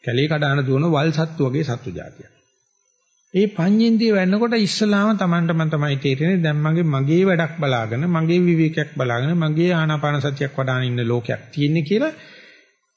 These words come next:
මෙතෙක් කල් තිබුණේ අරයාගේ වැඩ, මෙයාගේ වැඩ, බෞද්ධ ආගමේ වැඩ, රජයේ වැඩ, ර-, ජාතික වැඩ, ආගමික වැඩ, කරානොද්දායත වැඩ, නානා ප්‍රකාර ගන්සභා බිස්නස් ඔළුව තමයි ඔළුව තිබුණේ.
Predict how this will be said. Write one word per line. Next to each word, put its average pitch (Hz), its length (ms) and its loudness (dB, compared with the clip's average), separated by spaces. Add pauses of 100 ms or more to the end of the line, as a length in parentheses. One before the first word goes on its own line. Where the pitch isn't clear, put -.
(120)
මෙතෙක් 156 320 2
කල් 196 180 2
තිබුණේ 196 480 2
අරයාගේ 160 460 0
වැඩ, 151 200 0
මෙයාගේ 151 460 0
වැඩ, 139 280 0
බෞද්ධ 156 300 -2
ආගමේ 143 380 2
වැඩ, 139 200 0
රජයේ 143 480 0
වැඩ, 127 220 0 (220)
ර-, 139 420 -6 (220)
ජාතික 135 420 -2
වැඩ, 123 280 0
ආගමික 143 500 0
වැඩ, 131 280 0 (260)
කරානොද්දායත 131 760 -2 (440)
වැඩ, 127 280 0 (600)
නානා 151 560 0
ප්‍රකාර 160 400 -2
ගන්සභා 143 420 0
බිස්නස් 143 380 -2
ඔළුව 135 260 -2
තමයි 139 220 -2
ඔළුව 135 260 0
තිබුණේ. 90 320 -10